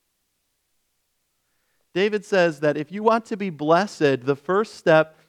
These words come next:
is to say no to the counsel of the ungodly. And David describes a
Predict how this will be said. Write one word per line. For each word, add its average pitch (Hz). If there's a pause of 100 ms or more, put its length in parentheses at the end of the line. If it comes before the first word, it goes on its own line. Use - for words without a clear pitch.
is 160
to 175
say 180
no 196 (200)
to 202
the 185
counsel 190 (300)
of 143
the 143
ungodly. 123 (1000)
And 175
David 254
describes 214 (800)
a 180